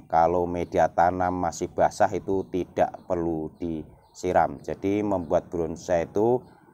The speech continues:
eh, dengan proses, ya, seiring dengan pertumbuhan. Dalam waktu lama nanti akan jadi bonsai. Bentuk tentunya, eh, macam-macam bisa kita bentuk,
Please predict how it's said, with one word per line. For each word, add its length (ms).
eh, 320
dengan 400
proses, 640
ya, 160
seiring 480
dengan 480
pertumbuhan. 720
Dalam 320
waktu 320
lama 400
nanti 480
akan 480
jadi 400
bonsai. 560
Bentuk 480
tentunya, 800
eh, 340
macam-macam 880
bisa 640
kita 480
bentuk, 560